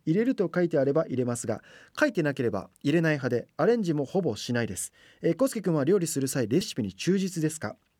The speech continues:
参考程度？それとも見ずに完全自己流でやりますか？」いやー、これは結構分かれますよね、二手に。僕は結構レシピ通り忠実にやるんですけど、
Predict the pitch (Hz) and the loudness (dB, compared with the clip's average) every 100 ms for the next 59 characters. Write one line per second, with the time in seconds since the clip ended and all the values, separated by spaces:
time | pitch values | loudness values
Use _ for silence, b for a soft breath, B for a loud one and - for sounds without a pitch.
0 | _ - 190 220 226 220 220 185 - b | _ -2 -2 0 0 2 2 2 -2 b
1 | b b - 214 226 170 - 170 214 185 | b b 0 2 4 0 -2 -2 0 2
2 | 120 - - 196 240 202 202 160 160 185 | 0 -6 -2 0 2 2 2 -2 0 2
3 | 165 151 135 135 131 - 98 - B B | 2 2 0 -2 -6 -8 -10 -10 B B
4 | B B B B B B 123 123 123 - | B B B B B B -2 -2 -4 -6
5 | 131 147 156 151 147 147 - 196 120 110 | -4 -2 0 0 0 -2 -6 -8 -2 -4
6 | 110 139 139 135 98 101 113 104 92 85 | -2 -4 -4 -6 -10 -8 -10 -10 -12 -14
7 | _ - 208 220 285 285 285 262 262 - | _ -2 -2 0 2 4 2 0 -4 -6
8 | _ 208 208 202 131 170 - 214 190 185 | _ 4 4 4 2 0 -2 -4 0 0
9 | 139 - - 175 165 165 156 147 131 143 | -2 -8 -2 0 0 -2 -2 2 2 2
10 | 123 95 - 98 110 92 | 0 -4 -8 -2 -2 -2